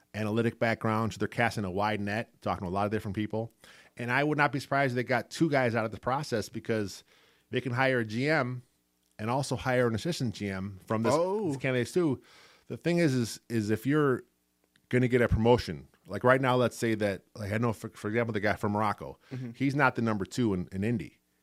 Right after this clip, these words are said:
Speaker 1: You know, Ed Dobbs, the number two, who's getting interviewed also.
Speaker 2: Oh, wow.
Speaker 1: So, you know, he may not wanna make that move 'cause it's not, you know, he may be, have a better path to become the G M in Indy. But if you offer Morocco the assistant G M job in Chicago,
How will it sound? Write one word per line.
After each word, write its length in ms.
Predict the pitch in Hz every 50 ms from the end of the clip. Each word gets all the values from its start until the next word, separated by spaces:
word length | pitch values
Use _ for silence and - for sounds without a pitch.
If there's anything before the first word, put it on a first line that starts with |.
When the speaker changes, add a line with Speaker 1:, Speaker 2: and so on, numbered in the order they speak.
| _ _ _ _ _ _ _ _
Speaker 1:
You 100 | - 87
know, 300 | 90 90 87 82 80 - _ - - - -
Ed 180 | - 120 117 101
Dobbs, 340 | 113 120 139 165 170 131 107
the 80 | 110
number 240 | 101 104 98 90 82
two, 220 | - - - 78
who's 180 | 73 101 101 95
getting 180 | 95 107 104 101
interviewed 280 | 107 107 95 95 95 95
also. 460 | 104 113 113 - - - 64 - - _ - -
Speaker 2:
Oh, 100 | - 131
wow. 200 | 123 120 117 123
Speaker 1:
So, 380 | 123 113 113 104 101 95 - - - _ _ _ _ _ _ _ _ _ _ _ _ -
you 120 | 147 135
know, 200 | 123 110 104 98
he 320 | - 120 - - - 170
may 140 | 165 147 139
not 180 | 127 117 107 101
wanna 260 | 104 101 95 92 90 - - _ _ - -
make 220 | 110 107 98 -
that 120 | 98 85
move 280 | 82 87 101 123 147 147
'cause 100 | - -
it's 100 | 98 82
not, 260 | 107 104 98 95 - - _
you 100 | 104 101
know, 80 | 95
he 140 | 85 - -
may 200 | 113 110 104 104
be, 200 | 101 85 98 107
have 240 | - - - 110 98
a 60 | 101
better 240 | 92 90 101 104 98
path 360 | - - 104 101 104 104 101 - _ _
to 60 | - 101
become 260 | 104 - - 107 107
the 80 | 98
G 180 | 92 90 95 107
M 140 | 101 98 95
in 80 | 92
Indy. 400 | - 98 110 120 117 110 101 101 - _ _ _ - _ _ _ _ _ _ _ _ _
But 200 | - 107 - - _
if 200 | 131 139 135 131
you 240 | 139 127 117 113 -
offer 260 | - 117 127 120 - 117
Morocco 480 | 107 104 110 117 123 120 - - 107
the 120 | 98 104 98
assistant 420 | 90 - 131 131 - - 107 95
G 160 | 87 101 101
M 180 | 110 131 156 147
job 360 | 104 107 92 90 92 90 90
in 80 | 95 95
Chicago, 580 | - - - 123 139 147 110 101 87 87 85